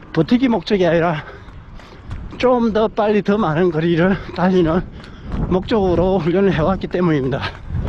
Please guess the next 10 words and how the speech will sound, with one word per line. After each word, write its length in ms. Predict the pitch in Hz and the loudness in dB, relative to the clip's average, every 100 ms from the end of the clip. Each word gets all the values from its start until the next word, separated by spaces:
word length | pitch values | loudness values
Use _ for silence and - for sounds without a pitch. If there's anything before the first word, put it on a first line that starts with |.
| - - - - - - - - | -4 -8 -12 -12 -10 -10 -10 0
몸이 340 | 185 262 285 | 4 6 6
멀쩡하시고 880 | 269 180 - 214 220 214 190 170 120 - - - - - - - - | 4 2 0 0 0 2 2 2 -2 -8 -14 -12 -10 -8 -10 -8 -2
달리기 380 | 208 240 220 202 | 2 2 2 2
위해서 460 | 156 - 170 214 - - - - - - - | 0 0 0 0 -4 -16 -16 -14 -14 -12 -4
목표가 440 | 175 240 - 285 | 0 0 2 2
있으신 360 | 165 190 - 202 | 2 -2 -2 0
분은 200 | 165 143 147 165 117 - - - - - - - - - - | 0 0 2 2 0 -6 -12 -14 -14 -16 -14 -12 -12 -12 -8
달리기 460 | - 208 208 165 170 | 0 2 4 2 2
훈련 280 | - 147 | 0 -2
형태를 540 | 175 196 180 151 139 | 0 0 0 -2 -2